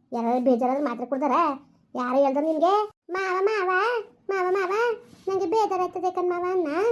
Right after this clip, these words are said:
ಅದ್ಕೆ ಮಾವ, ಹ್ಮ್, ಬೇದಿ ಮಾತ್ರೆ ಕುಡಿ ಬೇಜಾರಾದ್ರೆ ಅಂತು. ಅದ್ಕೆಯ ಹ್ಮ್, ಮೆಡಿಕಲ್ಗೆ ಹೋಗ್ಬಿಟ್ಟು ಬೇದಿ ಮಾತ್ರೆ ತಕ ಬಂದೀನಿ.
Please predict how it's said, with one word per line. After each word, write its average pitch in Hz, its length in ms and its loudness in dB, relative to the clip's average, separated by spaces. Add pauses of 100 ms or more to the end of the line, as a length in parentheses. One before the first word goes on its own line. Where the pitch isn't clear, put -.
(460)
ಅದ್ಕೆ 370 300 -4
ಮಾವ, 359 260 0 (680)
ಹ್ಮ್, 370 280 -2
ಬೇದಿ 392 280 2
ಮಾತ್ರೆ 370 260 0
ಕುಡಿ 381 220 0
ಬೇಜಾರಾದ್ರೆ 359 520 0
ಅಂತು. 370 280 0 (480)
ಅದ್ಕೆಯ 359 360 -2 (580)
ಹ್ಮ್, 262 240 -4
ಮೆಡಿಕಲ್ಗೆ 349 480 0
ಹೋಗ್ಬಿಟ್ಟು 370 340 -2
ಬೇದಿ 349 280 0
ಮಾತ್ರೆ 330 220 -2
ತಕ 339 220 -4
ಬಂದೀನಿ. 349 380 2